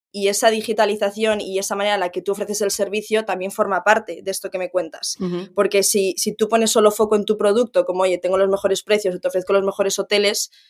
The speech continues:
Speaker 1: ¿sabes? Pero no, no pones foco en cómo tú te haces personal a ese cliente, la asesoría, el cliente te trata como un commodity. Y lo que espera
Speaker 2: Exacto.
Speaker 1: cuando le llamas por teléfono es que le digas las dos tonterías,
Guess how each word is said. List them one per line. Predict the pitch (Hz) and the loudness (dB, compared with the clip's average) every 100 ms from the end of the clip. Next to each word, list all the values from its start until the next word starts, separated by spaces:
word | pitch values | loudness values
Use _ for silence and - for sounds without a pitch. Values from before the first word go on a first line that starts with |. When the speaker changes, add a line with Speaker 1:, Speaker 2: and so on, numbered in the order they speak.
| _ _ | _ _
Speaker 1:
¿sabes? | - 202 220 | 4 4 4
Pero | 208 190 | 2 2
no, | 190 196 202 | 4 4 4
no | 202 196 | 4 0
pones | 208 196 | 0 -2
foco | - 208 202 | -2 2 2
en | 190 196 196 190 | 4 0 -2 -4
cómo | - 202 202 | -2 0 0
tú | 185 202 | 0 0
te | 202 | 2
haces | 202 196 | 0 -2
personal | 196 - 190 196 190 | -2 -2 -2 0 2
a | 185 | 2
ese | 190 208 | 0 -2
cliente, | 196 190 208 214 208 196 | -2 0 0 0 2 2
la | |
asesoría, | 196 190 - 185 214 202 208 - - - | 2 -2 0 2 4 6 4 2 -16 -4
el | 196 | -4
cliente | 185 175 196 | -2 -4 -2
te | 202 | 0
trata | 202 214 | 0 0
como | 214 208 | -2 -4
un | |
commodity. | 208 196 233 277 - 156 | -2 0 0 -2 -6 -10
Y | 190 | -4
lo | 180 | -2
que | 170 | -2
espera | - 190 | -2 -2
Speaker 2:
Exacto. | |
Speaker 1:
cuando | 202 220 | 0 0
le | 214 | 2
llamas | 214 208 | 2 2
por | 220 208 | -2 -4
teléfono | 214 233 247 240 269 | -2 -2 0 0 0
es | 214 - | -2 -6
que | 202 | -2
le | 202 | 0
digas | 214 190 175 - | 2 2 0 -4
las | 196 190 180 180 | -10 -2 -2 0
dos | 202 | -4
tonterías, | - 208 220 240 240 277 | -2 -2 0 4 2 2